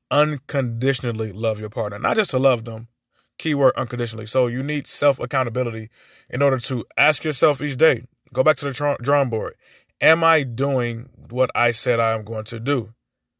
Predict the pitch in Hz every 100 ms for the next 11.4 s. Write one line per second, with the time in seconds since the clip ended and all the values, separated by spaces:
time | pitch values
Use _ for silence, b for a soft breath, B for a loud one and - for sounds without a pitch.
0 | _ _ _ _ _ _ _ 127 135 139
1 | 127 147 139 131 135 - 127 117 - 127
2 | 113 110 120 113 - 127 120 117 113 131
3 | 127 113 107 104 _ _ _ _ _ 123
4 | 120 120 123 131 139 143 - 123 110 107
5 | 107 107 104 107 104 - B B B B
6 | _ 117 120 110 - 110 127 131 120 120
7 | 127 127 131 143 131 - _ _ _ _
8 | _ _ - 143 160 151 151 185 - 110
9 | 151 180 175 135 139 135 123 120 139 147
10 | 147 147 b b b 143 156 123 135 131
11 | 120 117 143 104